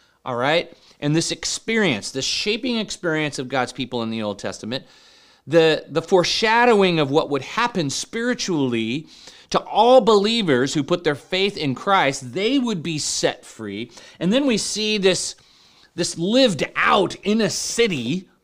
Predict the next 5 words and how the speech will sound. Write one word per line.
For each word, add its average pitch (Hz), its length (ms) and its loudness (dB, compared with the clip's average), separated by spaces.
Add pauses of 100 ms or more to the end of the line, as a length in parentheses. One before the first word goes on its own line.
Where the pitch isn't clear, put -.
(880)
by 175 140 0
Jesus, 190 600 0
who 160 460 4 (540)
predicts, - 1080 -2 (640)
right, 147 360 -2